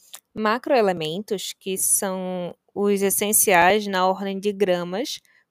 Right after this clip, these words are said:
como o sódio e potássio. Elementos de traço, essenciais em ordem de miligrama, como ferro e zinco. E os elementos de ultratraço, essenciais na ordem de micro a nanograma,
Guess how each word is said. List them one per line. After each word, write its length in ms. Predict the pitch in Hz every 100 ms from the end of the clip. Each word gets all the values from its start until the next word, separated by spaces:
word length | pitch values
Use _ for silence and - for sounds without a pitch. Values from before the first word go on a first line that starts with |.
| -
como 320 | 220 214 220
o 60 | 226
sódio 720 | - - - 226 220 233 214
e 40 |
potássio. 800 | - 202 - 180 208 - 285 359 _ _ _ _ _ _ _ -
Elementos 500 | 226 247 247 262 -
de 80 | 370
traço, 580 | - 196 185 - 285 302 -
essenciais 760 | 214 247 262 262 226 220 262
em 140 | 294 240
ordem 280 | 214 208 202
de 100 | 202
miligrama, 760 | 220 294 330 214 185 185 - _
como 220 | 220 226
ferro 400 | - 190 196 214
e 60 | 233
zinco. 580 | 196 190 202 - 247 _ _ _ _ -
E 460 | 240 254 277 294 - _ _ -
os 140 | 240 247
elementos 440 | 247 233 233 -
de 140 | 247
ultratraço, 800 | 320 - 370 - 202 175 - - _
essenciais 720 | 202 - 220 233 233 208 226 233
na 220 | 214 208
ordem 160 | 220
de 100 | 208
micro 640 | 214 220 240 294 - 392 -
a 160 | 247 269
nanograma, 920 | 269 254 254 302 302 277 226 185